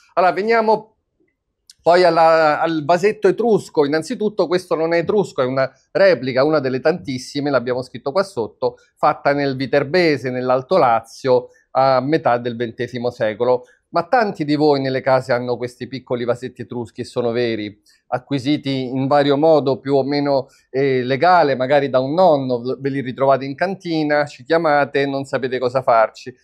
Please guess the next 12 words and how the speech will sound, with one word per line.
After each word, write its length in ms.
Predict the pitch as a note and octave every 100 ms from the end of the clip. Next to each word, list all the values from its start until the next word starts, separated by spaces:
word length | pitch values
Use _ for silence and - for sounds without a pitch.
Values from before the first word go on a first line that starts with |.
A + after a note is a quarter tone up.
| _ _
Allora, 200 | D3 D3+
vi 140 | D#3
devo 180 | E3 F3+
dire 240 | F#3 F#3
che 80 | D3
io 160 | F3 F#3
visito 480 | F3+ D#3 C#3+ B2 C#3+
circa 420 | - F#3 - C3+
cinque 400 | - G#3+ - D#3+
case 320 | D3+ C3 A#2+
ogni 300 | C3 C#3+ F3
giorno 580 | C3 C3 B2 A#2+ D3